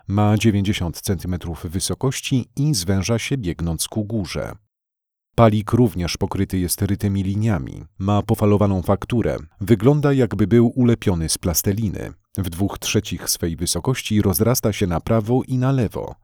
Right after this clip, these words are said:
Gałęzie biegną po łuku do góry. Niektóre z nich rozdwajają się i puszczają małe pąki. Mają pofalowaną fakturę i przez to miejscami różną grubość.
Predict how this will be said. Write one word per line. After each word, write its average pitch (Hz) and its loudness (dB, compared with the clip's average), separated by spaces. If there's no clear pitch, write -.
Gałęzie 110 4
biegną 104 2
po 104 0
łuku 110 0
do 98 2
góry. 120 0
Niektóre 113 2
z - -4
nich 120 0
rozdwajają 185 2
się - -2
i 151 -2
puszczają 113 0
małe 87 0
pąki. 71 -4
Mają 104 4
pofalowaną 101 2
fakturę 127 0
i 113 -6
przez - -4
to 131 0
miejscami 107 0
różną 95 0
grubość. - -6